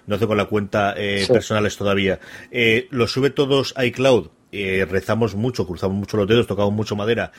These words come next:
Speaker 1: pero me libera de eso treinta o cuarenta gigas, como de, bueno, la demo era ciento y pico gigas, no una demorada de esa,
Speaker 2: Sí.
Speaker 1: pero, pero me libera veinte o treinta, eh, Pedro, yo creo que sí, eso es una aportación que además yo no había visto en ningún sitio comentada,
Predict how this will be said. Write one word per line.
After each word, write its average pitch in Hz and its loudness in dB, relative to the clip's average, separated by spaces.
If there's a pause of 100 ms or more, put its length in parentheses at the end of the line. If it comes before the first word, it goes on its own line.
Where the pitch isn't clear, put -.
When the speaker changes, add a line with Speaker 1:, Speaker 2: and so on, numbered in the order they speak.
(240)
Speaker 1:
pero 110 2
me 101 0
libera 98 2
de 113 2
eso 113 -2
treinta 101 -2
o 98 -6
cuarenta 101 -2
gigas, 117 -2
como 90 -2
de, 90 -2
bueno, 107 0
la 82 -2
demo 95 4
era 104 6
ciento 95 -2
y 87 -2
pico 90 -2
gigas, 104 -2
no 101 -2
una 98 -2
demorada 92 2
de 113 4
esa, 120 0
Speaker 2:
Sí. 107 -16 (320)
Speaker 1:
pero, 104 2 (400)
pero 107 2
me 101 0
libera 107 4
veinte 120 2
o 113 2
treinta, 113 0
eh, 104 -2
Pedro, 113 2
yo 104 0
creo 101 -4
que 101 -2
sí, - -2
eso 98 -2
es - -4
una 104 0
aportación 101 0
que 113 4
además 117 2
yo 117 2
no 120 4
había 113 6
visto 135 2
en 113 2
ningún 104 0
sitio 139 -2
comentada, 120 2